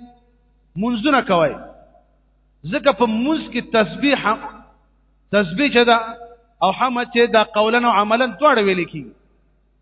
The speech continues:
نو راشه تسبیح د الله وای په مونځ کې. د دې وجې نه عبدالله ابن عباس رضی الله عنه وایي چې په دې دواړو آیاتونو کې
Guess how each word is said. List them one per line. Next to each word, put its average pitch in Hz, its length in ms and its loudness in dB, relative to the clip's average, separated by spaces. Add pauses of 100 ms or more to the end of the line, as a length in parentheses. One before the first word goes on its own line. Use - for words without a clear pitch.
(220)
نو 196 80 0
راشه 254 460 2
تسبیح 233 440 -2
د 226 60 4
الله 233 280 2
وای 214 140 4
په 196 120 -6
مونځ 190 220 -6 (100)
کې. 185 280 -2 (880)
د 180 120 -4
دې 311 100 0
وجې 285 200 2
نه 233 80 4
عبدالله 220 460 2 (1200)
ابن 196 200 -2
عباس 220 460 2
رضی 220 220 0
الله 214 160 2
عنه 220 180 -2
وایي 262 360 -6 (1400)
چې 185 160 -8
په 226 100 2
دې 269 360 2
دواړو 254 240 4 (140)
آیاتونو 214 400 0
کې 147 180 -8